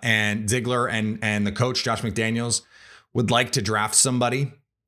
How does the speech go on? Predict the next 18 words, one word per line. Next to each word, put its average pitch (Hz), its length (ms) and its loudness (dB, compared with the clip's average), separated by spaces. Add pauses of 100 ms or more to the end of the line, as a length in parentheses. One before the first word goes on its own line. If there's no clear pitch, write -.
(2000)
That 139 160 4
is 135 120 2
all 143 220 0
well 147 180 0
and 135 120 0
good 127 160 0
to 110 60 0
say 117 200 4
at 104 80 -2
the 104 80 -4
combine 120 500 0
when 123 80 -2
you're 110 100 0
about 107 200 0
to 101 60 -2
meet 104 180 0
these 101 120 -2
quarterbacks. 113 720 0